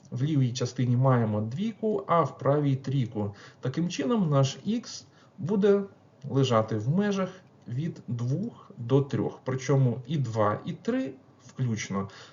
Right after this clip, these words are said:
Тому обидва даних числа відмічаю зафарбованим кружечком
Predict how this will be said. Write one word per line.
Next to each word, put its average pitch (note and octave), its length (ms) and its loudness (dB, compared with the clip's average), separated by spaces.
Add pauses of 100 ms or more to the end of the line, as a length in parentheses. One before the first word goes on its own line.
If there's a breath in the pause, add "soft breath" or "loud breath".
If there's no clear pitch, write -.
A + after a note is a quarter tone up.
(120 loud breath)
Тому D#3 260 2
обидва C#3+ 560 2
даних A#2+ 380 2
числа A#2 360 0
відмічаю B2 540 2
зафарбованим C3 800 0
кружечком A3+ 640 -2